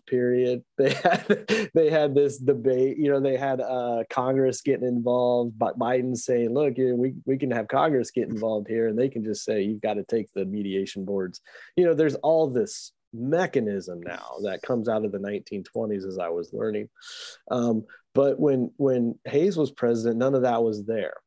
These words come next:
Um, and so there were these, these tax, or sorry,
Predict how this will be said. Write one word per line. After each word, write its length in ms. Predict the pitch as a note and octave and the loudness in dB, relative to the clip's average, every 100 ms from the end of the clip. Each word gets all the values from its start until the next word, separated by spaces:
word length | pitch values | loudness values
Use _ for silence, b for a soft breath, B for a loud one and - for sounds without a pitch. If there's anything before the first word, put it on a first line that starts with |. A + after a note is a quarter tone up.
| _ _ - | _ _ -8
Um, 380 | G#2 G#2 G#2 G#2 | -4 0 2 2
and 420 | G#2 G2+ G2+ G2+ | 0 -2 -2 -2
so 220 | - C#3 A#2+ | 2 2 4
there 160 | B2+ | 4
were 160 | B2 A#2 | 4 2
these, 360 | A2 G#2+ G#2 A#2 _ _ | 0 0 -2 -8 _ _
these 260 | B2+ G#2+ G#2+ | -4 -4 -6
tax, 520 | - C3+ C#3 D3 - - | -8 -2 0 0 -2 -2
or 140 | A#2 | -2
sorry, 200 | - D2+ | -2 -8